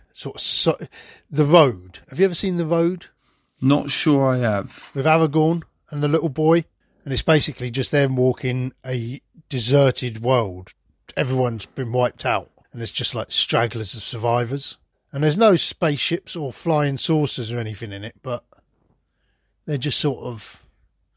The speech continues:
Speaker 1: surviving.
Speaker 2: Yeah, yeah, yeah,
Speaker 1: There's,
Speaker 2: yeah.
Speaker 1: like, raiders and stuff. It's like Fallout,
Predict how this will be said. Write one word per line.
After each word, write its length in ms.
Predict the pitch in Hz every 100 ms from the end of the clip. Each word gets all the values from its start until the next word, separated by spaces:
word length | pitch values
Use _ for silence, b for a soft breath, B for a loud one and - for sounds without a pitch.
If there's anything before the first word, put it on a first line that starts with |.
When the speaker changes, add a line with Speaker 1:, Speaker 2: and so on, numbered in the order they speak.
| _ _ _ _ _ _ _
Speaker 1:
surviving. 760 | - 139 147 143 135 92 85 - _ _ _ _ _ _
Speaker 2:
Yeah, 300 | - 123 123 135 _
yeah, 280 | 127 123 131
yeah, 80 | 127
Speaker 1:
There's, 160 | 120
Speaker 2:
yeah. 100 | 117
Speaker 1:
like, 120 | 117 135
raiders 500 | 147 147 143 135 127
and 80 |
stuff. 180 | - 175
It's 100 | 240
like 160 | 294 202
Fallout, 680 | - 254 220 147 98 90